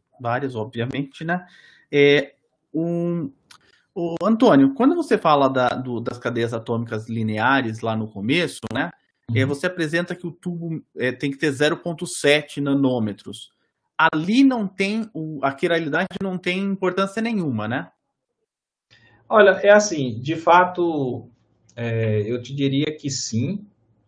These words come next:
Speaker 2: porque, é, tem trabalhos mais recentes que mostram que,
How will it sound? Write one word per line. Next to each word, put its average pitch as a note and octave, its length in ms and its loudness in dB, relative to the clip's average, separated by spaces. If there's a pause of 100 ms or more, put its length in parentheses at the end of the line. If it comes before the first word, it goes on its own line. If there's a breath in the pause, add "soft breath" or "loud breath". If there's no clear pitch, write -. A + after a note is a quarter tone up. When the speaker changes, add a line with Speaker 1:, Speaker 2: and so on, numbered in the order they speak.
Speaker 2:
porque, B2 300 -6
é, - 500 0
tem C#3 180 0
trabalhos A#2+ 500 0
mais A2+ 200 -2
recentes C3+ 540 -4
que B2 100 -14
mostram B2 540 -4
que, A#2+ 520 -8